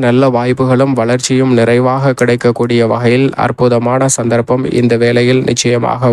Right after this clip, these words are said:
உண்டு. நியாயமற்ற கடுமையான போட்டிகள் தொழில்துறை, வியாபாரத்துறையிலிருந்து கண்டிப்பாக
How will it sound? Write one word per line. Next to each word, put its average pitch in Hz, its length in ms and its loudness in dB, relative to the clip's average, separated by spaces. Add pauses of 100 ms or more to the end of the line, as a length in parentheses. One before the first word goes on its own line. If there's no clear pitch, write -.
உண்டு. 120 220 2 (160)
நியாயமற்ற 131 760 0
கடுமையான 123 600 0
போட்டிகள் 120 420 0 (200)
தொழில்துறை, 160 500 0 (120)
வியாபாரத்துறையிலிருந்து 135 1120 0 (140)
கண்டிப்பாக 131 580 0